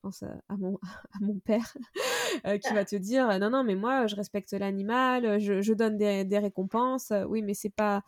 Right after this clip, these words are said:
Speaker 1: l'éducation positive, c'est, c'est tout un, un, un, un principe d'apprentissage, euh, voilà, c'est pas, c'est pas juste des récompenses ou c'est pas du respect,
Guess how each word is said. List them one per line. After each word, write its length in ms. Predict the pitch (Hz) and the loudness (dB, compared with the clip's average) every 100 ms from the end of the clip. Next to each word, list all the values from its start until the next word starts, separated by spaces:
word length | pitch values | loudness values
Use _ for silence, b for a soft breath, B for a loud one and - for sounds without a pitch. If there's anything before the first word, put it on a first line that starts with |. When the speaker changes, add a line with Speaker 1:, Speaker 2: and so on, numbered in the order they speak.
| B B B - | B B B -6
Speaker 1:
l'éducation 460 | 196 202 208 208 | -4 0 0 0
positive, 340 | 208 202 254 233 | -6 -6 -6 -8
c'est, 300 | - 196 190 | -6 -4 -4
c'est 160 | 190 | -8
tout 140 | 190 _ | -16 _
un, 340 | 208 185 190 202 226 _ | -8 -8 -8 -12 -20 _
un, 120 | - 190 - | -10 -10 -8
un, 220 | 190 185 185 190 - | -8 -8 -10 -14 -12
un 120 | 190 | -12
principe 480 | 185 - 208 - 208 | -10 -10 -8 -8 -2
d'apprentissage, 920 | 202 - 202 190 196 - 233 226 220 | -2 -2 -6 -8 -6 -2 0 0 -2
euh, 440 | 190 185 180 185 185 185 | -4 -4 -4 -6 -6 -4
voilà, 260 | 202 196 | 0 0
c'est 180 | 190 202 | -2 -4
pas, 360 | 190 208 202 196 | 2 4 6 4
c'est 120 | - | 0
pas 140 | 196 202 | -2 0
juste 240 | 220 - | 0 -2
des 80 | 196 | -2
récompenses 680 | 190 - 190 240 240 240 | -4 -6 -4 -2 0 -2
ou 40 | 214 | -6
c'est 160 | - | -8
pas 200 | 196 202 196 B - | -2 0 -2 B 0
du 120 | 208 | 2
respect, 460 | 202 208 - 247 | 2 2 2 2